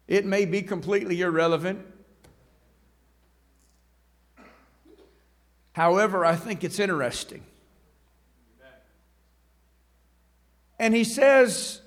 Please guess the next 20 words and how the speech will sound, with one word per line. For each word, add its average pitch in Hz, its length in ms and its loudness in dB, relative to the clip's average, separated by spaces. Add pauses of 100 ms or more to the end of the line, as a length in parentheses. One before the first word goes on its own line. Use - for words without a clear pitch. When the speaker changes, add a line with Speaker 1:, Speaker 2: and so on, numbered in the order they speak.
(1600)
Speaker 1:
first 233 520 0
and 196 160 0
foremost, 180 760 0
that - 160 -12
we 202 140 -4
should 190 300 -4
enter 233 840 -2 (1080)
at - 300 -6
the 175 60 -8
straight - 760 -6
gate. 123 580 -6 (680)
Speaker 2:
Amen. 143 140 -20 (2250)
Speaker 1:
And 180 260 -4
then 214 440 0
he 196 260 -6
gives 185 560 -6
us 185 340 -4
the 170 240 -8
juxtaposition 156 1300 -6 (560)
Speaker 2:
Yeah. - 60 -20